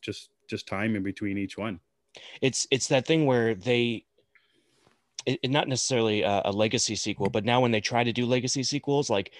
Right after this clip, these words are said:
Speaker 2: they did, like, Dumb and Dumber Two, it's just, it's not nearly as good.
Speaker 1: <laughs>
Speaker 2: It's
Speaker 1: Yeah.
Speaker 2: just, like, it's twenty years later, and it's like, "Come on, man, the first one's a classic. You can't just
Speaker 1: Mm-hmm.
Speaker 2: bring this back and pretend like, you know, we were,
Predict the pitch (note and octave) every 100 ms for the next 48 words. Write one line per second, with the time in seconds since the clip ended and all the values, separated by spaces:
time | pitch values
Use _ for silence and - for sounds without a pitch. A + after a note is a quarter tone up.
0 | - G#2+ G#2 G#2+ G2+ E2+ A#2+ A2+ A2+ G#2+
1 | G2+ B2+ A#2+ C3 C3 _ _ - A#2+ -
2 | A#2+ - - _ - A#2+ - C#3 A2 A2+
3 | C3+ C#3 C3 A#2+ G#2 - C3 F#2+ F2+ -
4 | - - D3+ A#2 B2+ C#3 B2 A#2 - -
5 | F3 E3 D3 C#3 B2 C#3 A#2+ G#2+ A2 -
6 | B2+ - - _ - A2 G#2 G#2+ A2+ G#3
7 | - C3+ G2 - D3+ C#3 - G#2+ C#3 -
8 | C3+ B2+ G#2 F#2 G2+ - - _ _ C#3+
9 | - C3 B2 A2+ B2+ B2 A2+ G#2 A2 -
10 | A#2 G#2+ G#2 G2+ E2+ _ _ _ _ -
11 | G#2+ F#2+ F#2 G2+ G2 G2